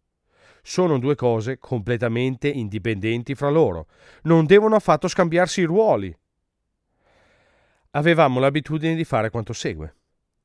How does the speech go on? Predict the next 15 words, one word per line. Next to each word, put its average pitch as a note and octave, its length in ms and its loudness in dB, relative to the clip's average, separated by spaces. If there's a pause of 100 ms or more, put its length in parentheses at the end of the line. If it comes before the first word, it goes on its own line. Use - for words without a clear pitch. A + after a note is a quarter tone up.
(360)
Portavamo G3+ 480 -2
in C3+ 160 -4
classe F#3 360 -4
qualcuno D#2+ 640 -10 (100)
e, A2+ 220 -10 (260)
quando A#3 360 0
non A2+ 140 -2
riusciva A#2 540 -6
a A2+ 100 -6
fare C3 260 -4
progressi, C3+ 600 -4 (160)
gli A3 120 -4
davamo C3+ 440 -4
del A#2+ 160 -6
processing. G#2 680 -6